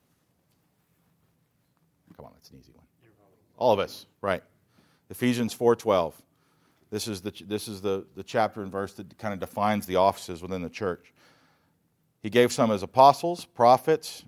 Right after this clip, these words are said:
evangelists, pastors, teachers, for the equipping of the saints for the work of service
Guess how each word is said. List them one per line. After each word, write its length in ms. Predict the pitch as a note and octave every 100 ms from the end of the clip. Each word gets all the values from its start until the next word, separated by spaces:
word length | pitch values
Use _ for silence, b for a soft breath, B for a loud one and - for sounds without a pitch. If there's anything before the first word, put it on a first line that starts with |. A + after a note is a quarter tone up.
| _
evangelists, 680 | G2 G#2+ A#2 B2+ C3+ C#3+
pastors, 800 | - - A2+ A#2 - C3 C3 -
teachers, 540 | - A#2+ A2 A2 G#2 A2
for 320 | - C3 C#3+
the 100 | D#3
equipping 540 | E3 E3 A#2+ G#2+ G#2+ A2
of 160 | G2
the 80 | F#2
saints 400 | - B2+ B2+ C3+
for 140 | -
the 60 | G2
work 240 | F#2+ A#2+
of 100 | C#3
service 600 | - - G2+ F#2+ F#2+ -